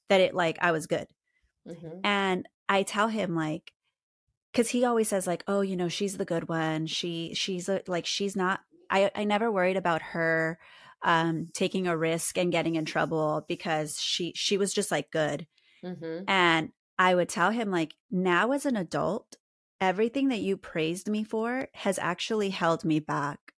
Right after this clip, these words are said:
Speaker 1: because I'm so afraid to challenge authority, so much so that I've had multiple jobs where I've been mistreated by, like, a supervisor,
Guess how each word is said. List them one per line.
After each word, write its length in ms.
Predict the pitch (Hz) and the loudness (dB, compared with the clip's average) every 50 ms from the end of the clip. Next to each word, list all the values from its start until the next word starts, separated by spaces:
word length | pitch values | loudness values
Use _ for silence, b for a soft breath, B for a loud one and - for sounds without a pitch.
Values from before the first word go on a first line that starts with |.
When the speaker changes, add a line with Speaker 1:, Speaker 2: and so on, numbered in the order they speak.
| _ _ | _ _
Speaker 1:
because 720 | - 190 - - - 190 175 165 160 160 160 156 - - - _ - | -4 -4 -2 0 0 2 2 4 4 2 0 0 -4 -10 -8 _ 2
I'm 200 | 190 196 196 190 | 2 2 2 0
so 340 | - - - - 185 196 226 | -4 -4 -2 0 0 2 0
afraid 320 | 277 - - 220 202 190 - | -2 -2 -2 -2 -2 0 -2
to 60 | 202 | -2
challenge 360 | - - 180 160 160 165 165 170 | -2 0 0 0 2 0 0 -2
authority, 520 | 160 - - 151 139 151 156 - 160 160 | -4 -6 -6 -4 -4 -4 -4 -4 -6 -6
so 240 | 160 - - 190 180 | -6 -4 -2 -2 -2
much 240 | 196 220 247 247 - | 0 -2 -4 -4 -4
so 260 | - - 180 165 165 160 | -4 -2 0 0 0 0
that 200 | 170 165 - - | -2 -2 0 0
I've 200 | 170 170 175 - - - | 0 -2 -2 -4 -8 -8
had 240 | - 220 220 214 | -2 0 0 0
multiple 500 | 196 180 175 185 220 - - 277 - 247 220 | 0 0 -2 -2 -2 -4 -6 -6 -2 -4 -2
jobs 420 | 175 - 160 160 175 - 196 - | 0 2 2 4 2 2 0 0
where 100 | 180 175 | -2 0
I've 180 | 170 175 170 - | 0 0 -2 -2
been 160 | 185 190 185 | -4 -4 -2
mistreated 560 | 180 180 - - - - 175 170 180 185 - | -4 -6 -6 -8 -6 -6 -4 -2 -2 -2 -2
by, 260 | - 170 160 156 147 - | -2 -2 0 0 -2 -2
like, 280 | 160 165 160 - - - | -2 -2 -2 -4 -6 -8
a 60 | - | -6
supervisor, 680 | 170 - 190 180 - 196 196 202 208 208 247 254 277 294 | -4 -4 -4 -4 -4 -2 0 0 0 0 -2 -4 -4 -4